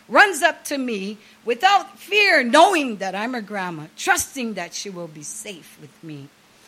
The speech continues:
When I was in the hospital in San Diego and I had to leave church for a little while, all I did was pray. That's all I did, 'cause faith was put into action. I said, "Lord,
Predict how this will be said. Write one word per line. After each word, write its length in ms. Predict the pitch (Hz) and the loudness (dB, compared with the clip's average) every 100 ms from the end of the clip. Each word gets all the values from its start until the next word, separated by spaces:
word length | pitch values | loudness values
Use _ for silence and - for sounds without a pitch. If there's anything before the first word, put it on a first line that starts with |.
| - _ | -20 _
When 140 | 220 262 | -4 0
I 120 | 359 | 2
was 200 | 370 294 | 2 0
in 100 | 330 | 0
the 100 | 294 | 0
hospital 560 | 311 330 - 302 302 | 0 -2 -4 -2 0
in 180 | 277 220 | -2 -4
San 360 | 208 294 285 294 | -8 0 2 2
Diego 540 | 302 285 277 277 285 - _ _ - | 0 2 2 -2 -6 -10 _ _ -14
and 100 | 226 | -10
I 80 | 262 | -8
had 200 | 285 285 | -8 -8
to 100 | 269 | -10
leave 400 | 254 277 277 240 | -8 -8 -8 -8
church 300 | 302 277 - | -6 -6 -8
for 140 | 240 | -8
a 60 | 233 | -6
little 240 | 233 247 | -4 -4
while, 400 | 226 226 226 220 - _ _ _ _ _ _ _ _ _ _ _ 339 | -2 -2 -2 -8 -18 _ _ _ _ _ _ _ _ _ _ _ -4
all 180 | 381 | -2
I 120 | 339 269 | 0 -2
did 240 | 233 202 | 0 -2
was 220 | 170 147 | -4 -16
pray. 440 | _ 196 254 247 196 _ _ _ _ _ _ _ | _ -10 -10 -10 -20 _ _ _ _ _ _ _
That's 220 | 294 311 | -8 -2
all 160 | 349 370 | -2 0
I 120 | 370 | -4
did, 260 | 233 160 131 _ _ _ | -6 -10 -12 _ _ _
'cause 200 | - 175 | -14 -14
faith 680 | 160 - - 311 349 - - 165 | -16 -20 -6 -4 -4 -10 -20 -20
was 200 | 165 - - | -20 -20 -10
put 180 | 370 370 - | -8 -8 -14
into 340 | 202 - 175 - | -16 -14 -16 -6
action. 520 | 233 254 - 196 143 - - - | -6 -4 -6 -8 -10 -14 -20 -12
I 80 | 220 | -12
said, 340 | 214 233 208 | -8 -10 -6
"Lord, 300 | 294 381 370 | -2 -2 -4